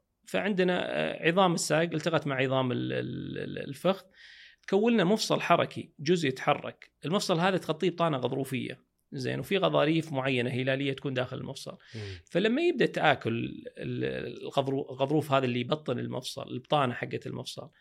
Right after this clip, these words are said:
Speaker 1: يتكون لنا، آه، أول شيء جزء من العظم يتم يكشف، جزء من العظم داخل المفصل، يتكون لنا زوائد عظميات، يقل الفراغ اللي موجود في المفصل، وهذا كله يسبب ألم ويسبب صعوبة في الحركة.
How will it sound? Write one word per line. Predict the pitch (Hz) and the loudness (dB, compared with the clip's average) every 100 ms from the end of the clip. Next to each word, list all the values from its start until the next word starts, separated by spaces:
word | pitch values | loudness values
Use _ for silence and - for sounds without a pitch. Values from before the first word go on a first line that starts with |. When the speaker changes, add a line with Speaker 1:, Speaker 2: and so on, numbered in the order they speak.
| - - - - | -20 -20 -20 -10
Speaker 1:
يتكون | 131 151 151 208 226 220 | -8 -6 -2 2 4 4
لنا، | 214 214 208 - - | 4 2 0 -4 -2
آه، | |
أول | 151 - 180 190 | -2 0 2 2
شيء | - 175 - - | 2 0 -2 -4
جزء | 160 175 | -2 2
من | 147 | 2
العظم | 143 135 | 2 2
يتم | 131 - 135 131 - | -2 -2 -2 -2 -6
يكشف، | 65 - 147 147 - 117 - - | -6 -2 0 0 -2 -6 -10 -12
جزء | 135 123 | -8 -4
من | 123 | -2
العظم | 120 120 | 0 0
داخل | 120 - | -2 -4
المفصل، | 123 127 - 160 175 | -6 -6 -6 -6 -6
يتكون | 143 143 143 | -4 -2 -2
لنا | |
زوائد | 131 131 127 117 | 0 0 0 -2
عظميات، | 120 123 123 151 170 | -4 -4 -4 -4 -6
يقل | 156 156 156 | -6 -4 -2
الفراغ | 139 131 127 | -2 -2 -2
اللي | 123 120 | -2 -4
موجود | 123 123 | -4 -6
في | 120 | -6
المفصل، | 123 127 - 160 175 - - - - - | -6 -6 -6 -8 -8 -14 -20 -20 -20 -10
وهذا | - 170 220 | -2 0 0
كله | 196 220 220 | 0 -2 -2
يسبب | 156 - - 208 160 139 - | -2 -2 -4 -4 -4 -4 0
ألم | 147 170 - | 0 0 -4
ويسبب | 139 - 143 151 | -8 -6 -8 -8
صعوبة | - 147 196 170 | -6 -4 -2 -4
في | 120 | -4
الحركة. | - 113 123 - | -6 -8 -8 -16